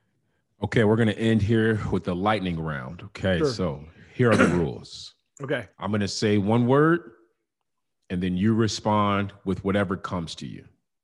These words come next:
Speaker 1: Okay?
Speaker 2: A
Speaker 1: We
Speaker 2: single
Speaker 1: have
Speaker 2: word response, or you want a couple word response?
Speaker 1: I'm gonna say one word. You respond whatever comes to you. If it's a single word, cool. If it's a story, a paragraph,
Speaker 2: Okay.
Speaker 1: whatever, cool.
Speaker 2: Okay.
Speaker 1: We'll end there.
Speaker 2: Okay.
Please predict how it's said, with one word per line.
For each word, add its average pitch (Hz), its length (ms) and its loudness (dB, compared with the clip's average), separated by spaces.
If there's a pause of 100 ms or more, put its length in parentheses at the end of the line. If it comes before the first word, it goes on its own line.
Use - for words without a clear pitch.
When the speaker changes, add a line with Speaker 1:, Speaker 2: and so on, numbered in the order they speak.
(120)
Speaker 1:
Okay? 98 340 -2 (680)
Speaker 2:
A - 240 -20
Speaker 1:
We - 40 -10
Speaker 2:
single 170 360 2
Speaker 1:
have 160 80 2
Speaker 2:
word 151 100 0
response, 165 500 -2
or 156 60 -4
you 139 120 -4
want 131 160 -6
a 123 40 -6
couple 143 300 -8
word 147 160 -4
response? 147 480 -12 (720)
Speaker 1:
I'm 156 200 2
gonna 180 160 2
say 131 220 -2
one 107 240 0
word. 98 340 0
You 110 220 4
respond 113 400 2
whatever 98 260 2
comes 95 280 -4
to 85 80 -8
you. 78 120 -6
If 80 140 -10
it's 90 160 -6
a 123 60 -6
single 131 280 2
word, 131 280 4
cool. 82 400 0
If 80 100 -12
it's 90 220 -2
a 90 440 0 (260)
story, 143 580 2 (160)
a 98 80 -4
paragraph, 139 640 2
Speaker 2:
Okay. - 80 -10
Speaker 1:
whatever, 90 420 -4
cool. 85 400 -6
Speaker 2:
Okay. 135 160 -4 (140)
Speaker 1:
We'll 98 140 -8
end 107 220 -2
there. 82 360 -6 (520)
Speaker 2:
Okay. 131 220 -6